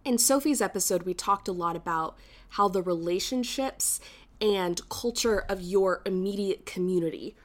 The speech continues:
really changes your experience and how that changes your growth journey and process. In Emma's episode, we talk about how a broader community,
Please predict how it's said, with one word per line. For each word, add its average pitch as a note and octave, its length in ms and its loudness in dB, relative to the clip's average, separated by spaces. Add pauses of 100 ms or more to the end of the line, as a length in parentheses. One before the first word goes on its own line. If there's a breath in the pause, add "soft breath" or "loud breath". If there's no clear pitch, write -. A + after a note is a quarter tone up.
(120)
really G#3+ 460 4
changes F#3 1160 -2 (180)
your F#3 400 6
experience E3+ 840 -2
and E3+ 100 -6
how F3+ 260 0
that E3 200 -4
changes E3 580 -6
your D#3+ 260 -2
growth A3 580 2 (200)
journey E3 420 0
and E3 140 -6
process. - 640 -6 (500 loud breath)
In A#3+ 240 -2
Emma's F#4+ 420 2
episode, F#3 680 -2 (320 loud breath)
we C#4+ 100 2
talk C#4+ 320 0
about F#3 380 -2
how F3 360 -4
a F3 100 -2
broader F3 560 -2
community, E3 720 -4